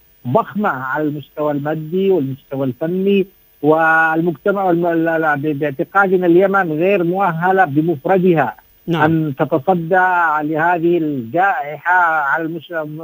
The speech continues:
Speaker 1: يعني آنيا أو مستقبلا، ما لم يحدث تعاون دولي كبير بهذا الخصوص لتجنيب اليمن أخطار كارثية بسبب هذه ال-، ال-، ال-،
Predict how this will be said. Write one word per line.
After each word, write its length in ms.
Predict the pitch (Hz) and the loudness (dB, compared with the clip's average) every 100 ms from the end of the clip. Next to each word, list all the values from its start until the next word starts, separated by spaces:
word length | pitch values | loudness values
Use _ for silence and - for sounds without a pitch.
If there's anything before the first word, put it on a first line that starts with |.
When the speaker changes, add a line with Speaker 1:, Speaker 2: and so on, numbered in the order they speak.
| 151 | -8
Speaker 1:
يعني 220 | 151 143 | -8 -8
آنيا 560 | 170 180 185 208 226 220 | -4 -2 0 0 0 0
أو 160 | 202 208 | 0 -2
مستقبلا، 600 | 214 - 214 175 175 170 | -4 -6 -6 -4 -2 -2
ما 180 | 185 | 0
لم 140 | 202 190 _ _ _ 160 | 0 0 _ _ _ 0
يحدث 360 | 180 170 202 - - | 0 0 -4 -4 -8
تعاون 680 | 151 165 208 214 214 180 151 | -2 0 2 2 -2 -4 -6
دولي 420 | 190 196 190 185 - | -2 -2 -2 -4 -4
كبير 400 | 160 165 190 170 | -6 -4 -2 -2
بهذا 540 | 156 160 170 160 165 | -2 0 0 2 0
الخصوص 500 | 151 135 143 208 185 | 0 -4 -8 -6 -4
لتجنيب 520 | 180 175 151 160 180 | -4 -2 -2 0 0
اليمن 420 | 160 160 165 170 165 _ _ - | 0 0 0 -2 -4 _ _ -8
أخطار 460 | 151 - - 185 160 - | -8 -6 -4 -2 -2 -4
كارثية 540 | 175 170 151 156 165 | -2 -2 -4 -4 -2
بسبب 460 | 156 143 156 151 143 | -2 -6 -6 -6 -4
هذه 360 | 147 139 143 151 | -6 -6 -6 -6
ال-، 180 | 143 | -6
ال-، 380 | 131 127 127 123 | -6 -6 -8 -10
ال-، 380 | 127 127 120 120 | -12 -12 -12 -12